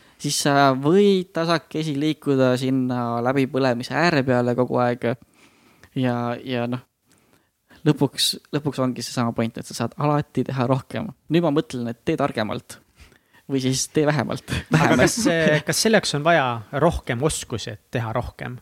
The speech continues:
Speaker 2: Kas sa pead targem olema teistest või osavam olema teistest, et teha rohkem?
Speaker 1: Rohkem tegemiseks, ma arvan, ei pea. Et, äh, tänases infoühiskonnas, kui sul on mingi skill'i vaja, siis sa saad rohkem teha ka Google'i abiga.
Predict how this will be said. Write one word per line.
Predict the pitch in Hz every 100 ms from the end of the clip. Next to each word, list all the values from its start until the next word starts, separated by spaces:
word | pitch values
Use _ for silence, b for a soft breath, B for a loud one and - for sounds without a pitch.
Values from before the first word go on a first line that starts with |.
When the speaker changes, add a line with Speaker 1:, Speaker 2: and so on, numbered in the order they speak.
| _ -
Speaker 2:
Kas | 120
sa | 143
pead | -
targem | 135 143 123 120
olema | 123 120 120
teistest | 127 - 123 -
või | 120
osavam | 139 117 113
olema | 113 113
teistest, | 113 120 - 113 -
et | -
teha | 127 117
rohkem? | 117 - - 117 _ _ _ _ _ -
Speaker 1:
Rohkem | 180 247 - 143 131
tegemiseks, | 156 147 127 127 123 - -
ma | 135
arvan, | 135 127
ei | 127
pea. | 151 127 131 - _ _ _ _ -
Et, | - 139
äh, | 131 131 127 - - - _ _ _ -
tänases | 139 139 139
infoühiskonnas, | 180 165 147 143 - 139 131 - 139 -
kui | 135
sul | 131
on |
mingi | 131 127
skill'i | 127 - 214 185 131
vaja, | 123 127 123 123 b b
siis | - 139
sa | 143
saad | 139 131 -
rohkem | 160 - 139 123
teha | 135 131 117
ka | 123 120 120
Google'i | - 220 143
abiga. | 143 139 135 131